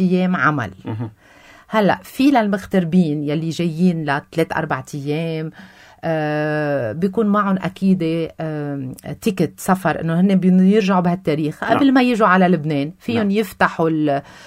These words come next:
Speaker 1: ال-، المنصة،
Speaker 2: مهم.
Speaker 1: آه، منصة أمن العام، وياخدوا موعد ويقولوا إنه نحن جايين على لبنان من هالتاريخ لهذا التاريخ، وهيدا التيكت تبعنا، وهيدا بيعطون ساعتها الباسبور بيستحصلوا عليه ب-، ب-، آه،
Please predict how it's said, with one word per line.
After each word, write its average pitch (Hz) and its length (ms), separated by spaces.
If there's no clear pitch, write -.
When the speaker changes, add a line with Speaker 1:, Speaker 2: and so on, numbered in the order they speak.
Speaker 1:
ال-، 151 320
المنصة، 175 920
Speaker 2:
مهم. 101 300
Speaker 1:
آه، 156 200
منصة 185 480
أمن 185 100
العام، 175 280
وياخدوا 233 360
موعد 180 500
ويقولوا 214 480
إنه 202 140
نحن 208 340
جايين 202 380
على 202 200
لبنان 185 280
من 185 80
هالتاريخ 196 600
لهذا 175 280
التاريخ، 165 460
وهيدا 202 440
التيكت 196 300
تبعنا، 180 540
وهيدا 165 320
بيعطون 220 760
ساعتها 175 540
الباسبور 180 580
بيستحصلوا 170 760
عليه 170 300
ب-، 160 80
ب-، 151 520
آه، 139 260